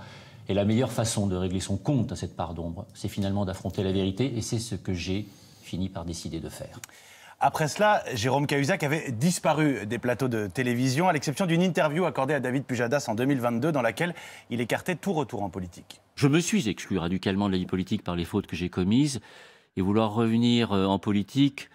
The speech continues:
Speaker 1: je crois, serait, serait pas très raisonnable et certainement pas lucide.
Speaker 2: Mais voilà, il y avait, il y a cette petite, euh, rumeur qui monte depuis son, euh, Lot-et-Garonne. L'ancien ministre se montre sur les, euh, marchés, il intervient dans des réunions publiques. On comprend qu'il n'est plus inéligible depuis peu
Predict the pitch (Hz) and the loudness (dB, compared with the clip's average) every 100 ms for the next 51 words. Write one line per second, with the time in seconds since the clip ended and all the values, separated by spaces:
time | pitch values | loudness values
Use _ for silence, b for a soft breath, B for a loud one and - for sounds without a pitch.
0 | b b b b _ - - 104 110 131 | b b b b _ -12 -6 -4 -2 0
1 | 127 - 110 101 101 95 95 - 107 120 | 0 2 2 4 2 0 -4 -4 -2 -2
2 | 139 - 127 110 104 98 90 - - - | -4 0 2 4 4 4 0 -4 -12 0
3 | 110 113 110 123 139 113 107 107 - 107 | 2 4 4 4 2 0 0 -2 -4 -2
4 | 113 107 104 98 92 - 82 82 90 82 | 0 0 0 -2 -2 -4 -6 -6 -8 -12
5 | B B _ 156 185 175 151 151 165 160 | B B _ 4 6 6 4 4 4 4
6 | 156 135 151 143 160 143 151 147 135 127 | 4 2 2 0 -2 0 0 2 2 4
7 | 139 170 156 - 147 147 156 - 123 107 | 4 6 4 4 2 2 2 0 -4 -2
8 | 127 135 123 113 123 143 139 135 131 160 | -4 -2 0 2 2 2 2 4 4 4
9 | 147 131 - 143 135 147 139 123 - 127 | 2 2 2 2 4 2 0 -6 -2 0
10 | 135 117 - 120 120 117 101 120 127 - | 0 -2 -2 0 2 0 0 0 0 -2
11 | 151 156 160 127 120 120 123 113 127 131 | 2 2 2 2 0 2 0 0 0 2
12 | 113 113 131 143 147 127 131 151 156 131 | 2 2 2 2 2 0 0 0 0 -2
13 | - 127 - 147 151 120 123 123 127 127 | 0 -2 0 0 0 0 2 4 4 0
14 | - 131 135 131 139 127 120 127 120 120 | -2 -2 0 2 2 2 2 0 0 0
15 | 117 110 | -2 0